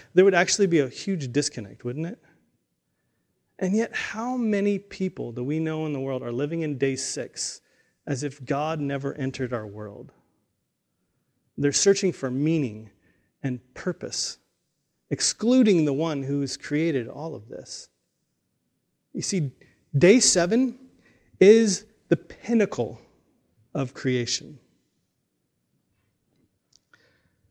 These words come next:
If you want to know meaning or purpose or where even to go in life, to, to share your struggles, your hurts, to be healed.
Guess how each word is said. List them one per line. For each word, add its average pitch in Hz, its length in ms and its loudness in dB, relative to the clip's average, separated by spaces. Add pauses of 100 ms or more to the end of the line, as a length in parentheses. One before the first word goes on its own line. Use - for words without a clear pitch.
(380)
If - 100 -6
you 165 60 2
want 170 100 2
to 165 60 2
know 147 100 4
meaning 170 520 6
or 135 180 -4
purpose - 640 0 (1400)
or 139 160 0
where 156 180 6
even 180 260 4
to 156 60 4
go 165 380 4
in 135 220 -2
life, 120 420 -6 (640)
to, 160 100 0
to 165 180 -8
share 185 240 4
your 143 140 2
struggles, 196 720 4
your 135 140 -4
hurts, - 720 0 (380)
to 170 80 4
be 151 160 2
healed. 214 800 2